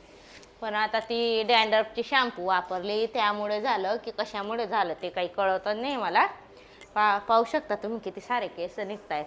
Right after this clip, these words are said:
माझे असं. चला, आता विचारून घेते. माझे आयुष आणि आरवी बाहेर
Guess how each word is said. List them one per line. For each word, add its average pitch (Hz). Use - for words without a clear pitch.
माझे 180
असं. 170
चला, 190
आता 190
विचारून 208
घेते. 226
माझे 226
आयुष 175
आणि 233
आरवी 190
बाहेर 190